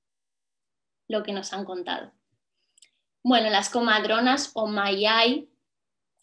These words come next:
tenían un elevado reconocimiento social, eh, y para poder ejercer, según la ley ateniense, tenían que haber sido madres y no estar en edad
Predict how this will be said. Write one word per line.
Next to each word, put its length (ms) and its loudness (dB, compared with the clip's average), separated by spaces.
tenían 360 2
un 80 4
elevado 400 4
reconocimiento 800 -2
social, 720 0
eh, 540 0
y 100 -4
para 280 2
poder 240 4
ejercer, 580 0
según 320 0
la 100 4
ley 140 4
ateniense, 680 2
tenían 340 -2
que 60 -4
haber 200 0
sido 300 0
madres 500 0
y 120 -6
no 100 -2
estar 320 -2
en 140 0
edad 320 0